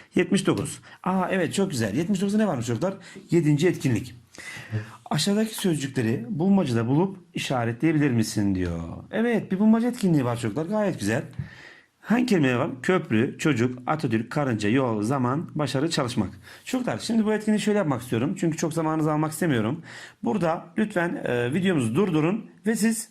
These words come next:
bu kelimeleri bulmaya çalışın. Tamam mı? Daha sonra videoyu devam edin. Ben hepsini işaretlemiş bir şekilde size göstereceğim. Yani hızlı hızlı bulacağım.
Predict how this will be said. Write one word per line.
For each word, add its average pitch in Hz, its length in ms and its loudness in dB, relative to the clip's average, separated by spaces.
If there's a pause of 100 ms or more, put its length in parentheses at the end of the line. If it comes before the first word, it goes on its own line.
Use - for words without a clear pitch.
bu 226 40 -2
kelimeleri 202 360 2
bulmaya 170 280 2
çalışın. - 340 -6 (480)
Tamam 226 300 0
mı? 98 80 -2 (420)
Daha 240 180 0
sonra 165 260 -2
videoyu 185 300 2
devam 208 280 0
edin. 247 400 0 (140)
Ben 240 100 4
hepsini 214 540 4 (180)
işaretlemiş 208 600 2
bir - 60 -6
şekilde 196 240 2
size 208 180 2
göstereceğim. 143 520 0 (420)
Yani 143 140 2
hızlı 190 180 4
hızlı 135 180 4
bulacağım. 190 460 2